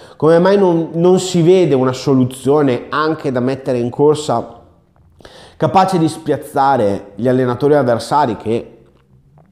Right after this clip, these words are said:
oggettivamente contro di noi non è che elaborano chissà che modulo, ma si affidano a un buon vecchio catenaccio che oggi si potrebbe chiamare ciolismo, cioè tutti dietro e poi si sale tutti insieme?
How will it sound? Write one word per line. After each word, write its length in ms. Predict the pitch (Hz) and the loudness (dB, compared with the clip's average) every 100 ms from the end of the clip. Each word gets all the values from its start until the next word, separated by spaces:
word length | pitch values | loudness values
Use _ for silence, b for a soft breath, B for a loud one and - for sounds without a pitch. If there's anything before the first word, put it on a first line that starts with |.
| - | -4
oggettivamente 760 | 147 135 131 135 127 151 165 120 | 0 2 0 0 0 0 -4 -2
contro 320 | 123 120 110 | -4 -2 -4
di 120 | 107 | -2
noi 220 | 113 143 | 0 0
non 140 | 131 117 | 0 0
è 100 | 143 | -2
che 140 | 139 | 0
elaborano 480 | 127 120 120 110 107 | 2 2 0 -2 -6
chissà 320 | 113 - 113 | -10 -10 -10
che 100 | 117 | -6
modulo, 340 | 110 139 131 | -4 -2 -2
ma 120 | 101 98 | -4 -8
si 100 | 104 | -14
affidano 720 | - 120 123 113 113 B B B B B B B _ | -10 -4 -2 -4 -6 B B B B B B B _
a 140 | - 127 | -2 0
un 160 | 127 | 2
buon 260 | 131 139 135 | 2 2 4
vecchio 380 | 160 180 - 165 | 4 2 0 0
catenaccio 720 | 151 147 160 143 147 - 131 | 0 0 0 0 -2 -2 -2
che 100 | 131 | 2
oggi 260 | 131 131 | 2 0
si 140 | 127 120 | -2 -2
potrebbe 440 | 123 120 120 120 | -2 0 -2 -2
chiamare 440 | 120 117 120 117 123 | -2 -2 -2 -4 -6
ciolismo, 600 | 120 135 165 113 117 117 | -2 -2 -2 -2 -4 -4
cioè 220 | 135 120 | -6 -8
tutti 300 | 120 117 143 | -8 -6 -4
dietro 300 | 117 113 123 | -4 -4 -6
e 40 | |
poi 140 | 117 104 | -10 -12
si 120 | 117 | -12
sale 280 | - 110 110 | -8 -8 -8
tutti 260 | 110 127 | -10 -10
insieme? 480 | 113 - 131 107 | -10 -6 -8 -8